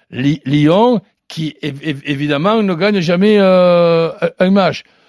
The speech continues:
Donc là, on va, on va le suivre avec beaucoup d'attention, ce, ce, ce match-là. Mais ce, ce, ce sont des matchs, les matchs les plus difficiles à préparer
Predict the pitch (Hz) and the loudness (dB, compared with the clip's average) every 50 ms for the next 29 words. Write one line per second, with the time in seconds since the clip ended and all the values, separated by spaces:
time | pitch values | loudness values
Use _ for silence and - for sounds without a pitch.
0 | _ _ - 135 139 123 139 175 190 180 160 147 151 151 151 156 165 - 156 156 | _ _ -6 -4 -2 0 0 0 0 0 0 0 0 0 0 0 0 0 -2 0
1 | 160 165 160 160 143 - - 185 180 156 147 143 143 143 127 139 156 143 - 165 | 0 0 0 -2 -4 -4 -2 -2 0 0 0 0 0 -2 -2 -2 -4 -4 -4 -4
2 | 139 139 127 - 143 131 120 - 220 233 254 247 226 196 - - 160 156 151 147 | -4 -4 -4 -4 -4 -4 -2 0 0 0 2 2 0 -2 -2 -2 -2 -2 0 0
3 | 143 143 139 135 131 131 131 127 123 127 123 - - - 135 - - 143 127 131 | 0 -2 -2 -2 -4 -6 -6 -8 -10 -12 -14 -16 -16 -16 -12 -8 -4 -4 -2 -2
4 | 123 - - 139 135 120 101 - _ _ - - _ _ _ _ _ _ - 135 | -4 -4 -2 -2 -2 -2 -2 -4 _ _ -20 -20 _ _ _ _ _ _ -4 -2
5 | 151 151 147 - _ _ _ _ _ _ _ _ _ _ - 170 160 - 208 - | -2 -2 -4 -8 _ _ _ _ _ _ _ _ _ _ -10 -10 -10 -10 -12 -14
6 | 160 - 208 196 - - 220 214 202 208 202 196 196 190 180 156 - - - - | -8 -6 -6 -4 -2 0 0 2 2 2 2 2 0 0 -2 -4 -6 -10 -16 -20
7 | _ _ _ _ _ _ _ _ _ _ _ _ - 160 190 226 269 269 - - | _ _ _ _ _ _ _ _ _ _ _ _ -4 -2 0 2 2 0 0 0
8 | 220 190 - 208 208 190 190 165 - 180 151 - - 185 180 156 151 - 143 - | -2 -2 0 0 0 2 0 0 0 -2 -4 -2 -2 0 2 2 0 0 -2 -4
9 | - 151 143 - 143 135 131 131 123 110 101 | -4 -4 -2 0 0 0 0 0 -2 -4 -6